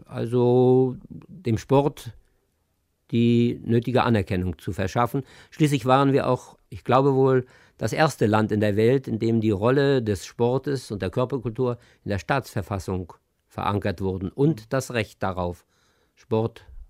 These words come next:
zu treiben. Dann kam eine weitere Etappe, nämlich die Etappe, in der wir um unsere internationale Anerkennung im Sport kämpfen mussten.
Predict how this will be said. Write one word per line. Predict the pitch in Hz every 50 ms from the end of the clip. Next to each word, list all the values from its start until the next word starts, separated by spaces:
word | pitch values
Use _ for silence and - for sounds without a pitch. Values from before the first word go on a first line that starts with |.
| _ _ _ _
zu | - 90
treiben. | - 104 98 92 90 85 87 113 107 90 - _ _ _ _ _ _ _ _ _ _ - - _ - _ _ _ _ _ _ -
Dann | 131 143 151
kam | 147 - 156 160 151
eine | 147 151 151 147 143 135 - -
weitere | - 120 131 139 143 135 131 113 78
Etappe, | 95 - - 95 87 - - 101 110 127 123 - _ _ _ _ _ _ _
nämlich | 113 113 120 123 113 -
die | 131 117
Etappe, | 101 110 - 143 147 - 160
in | 143 135 131 123
der | 127 127 127 123
wir | 135 135 131 - -
um | 135 127 127 131
unsere | 135 131 131 131 127 127 123 127 123 123 123 120 120 117 113 - _ _ _ _ _ _ - - _ _ _ _
internationale | _ 135 147 143 135 139 139 127 - 143 131 131 127 135 131 -
Anerkennung | 156 175 160 123 - - - 104 98 95 92 90 - - - - _ _ _ _ _ _ _ _ _ _ _ _ _ _ _ _
im | - 107 -
Sport | - - 117 104 101 - -
kämpfen | - 107 107 90 - 101
mussten. | 98 92 90 87 - - - 87 80